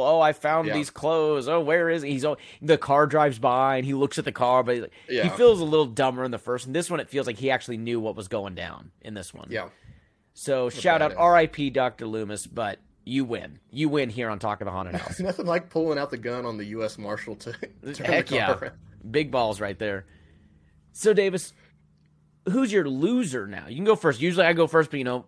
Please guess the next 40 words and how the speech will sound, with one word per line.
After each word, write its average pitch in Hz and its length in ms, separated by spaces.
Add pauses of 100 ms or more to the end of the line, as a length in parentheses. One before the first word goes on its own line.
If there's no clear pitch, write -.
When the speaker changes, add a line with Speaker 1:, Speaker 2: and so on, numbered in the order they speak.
Speaker 1:
since 120 160
we 139 60
had 156 80
the - 60
same 185 180
winner, 160 100
just 127 140
keep 208 200
rolling 127 220
with 98 120
it. 101 80
Who 185 120
is 196 120
your 156 200
loser 113 680 (720)
of 117 160
Halloween 101 360
Two? - 160 (600)
Speaker 2:
Yeah, 156 440 (260)
um, 131 580 (880)
for 185 140
me, 214 800 (220)
I'll 190 140
be 220 180
interested 190 480
to, 143 100 (400)
interested 208 480
to 139 40
see 156 200
what 127 200
you 123 300
have 110 200
to 101 60
say. 95 340 (720)
But - 360
I, 196 220 (1080)
you 151 120
know, 127 180 (140)
typically 190 420
have, 135 320